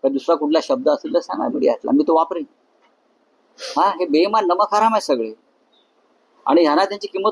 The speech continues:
मोजावी लागणार, हे पण सांगतो मी. कालही म्हणालो, यांना जबर किंमत मोजावी लागणार आहे. अमित शहा यांना वाचवणार नाहीये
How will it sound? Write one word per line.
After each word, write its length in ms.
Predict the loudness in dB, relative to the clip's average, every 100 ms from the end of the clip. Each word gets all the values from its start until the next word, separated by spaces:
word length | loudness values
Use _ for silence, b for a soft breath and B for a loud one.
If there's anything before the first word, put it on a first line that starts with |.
| 0
मोजावी 320 | 2 4 4
लागणार, 320 | 2 0 -2
हे 60 | -2
पण 140 | -2
सांगतो 340 | 0 -2 -2 -4
मी. 100 | -2
कालही 340 | 0 2 4
म्हणालो, 360 | 2 -2 -10 -4
यांना 240 | 0 0 0
जबर 240 | 0 2 2
किंमत 280 | 0 0 0
मोजावी 360 | 0 2 4 2
लागणार 300 | 0 -6 -20
आहे. 80 | _ _ _ _ _ _
अमित 240 | 0 2 2
शहा 180 | 2
यांना 200 | 4 4
वाचवणार 400 | 4 2 2 2
नाहीये 360 | 0 0 0